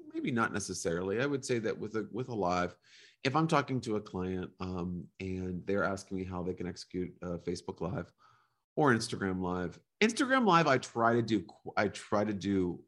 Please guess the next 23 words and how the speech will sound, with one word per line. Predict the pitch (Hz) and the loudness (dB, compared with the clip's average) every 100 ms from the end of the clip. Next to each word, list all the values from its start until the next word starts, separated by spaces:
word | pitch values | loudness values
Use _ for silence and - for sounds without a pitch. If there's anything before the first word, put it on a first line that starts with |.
| - | -2
with | 95 90 - _ _ _ _ 107 | 0 0 -2 _ _ _ _ -4
maybe | 101 98 95 87 | -2 -2 -2 -4
an | 85 - | -6 -4
interviewer | 95 123 147 175 180 190 196 170 - - | -2 -2 0 0 2 2 -2 -6 -16 -4
or | 104 104 98 | 2 6 4
two | 95 123 | 4 -4
people, | 110 107 101 | -4 -4 -6
just | 85 - - _ | -6 -8 -12 _
pe-, | - | -8
two | 117 - 107 | -6 -4 -4
people | 104 101 | -4 -6
talking, | 95 98 98 135 143 - - _ _ | 0 2 2 -2 -6 -12 -20 _ _
one | 113 120 | 2 4
person, | 120 120 117 120 113 110 | 4 2 2 2 0 0
um, | 104 98 | -2 -2
positioning | 101 98 - 104 | -2 -4 -2 -2
the | 95 - | -2 -4
other | 85 92 | -2 -2
as | 87 - | -2 -6
the | - | -4
expert | 98 - - 117 117 - | -4 -4 -6 -2 -2 -2
and | 95 | -4
then | 95 | -4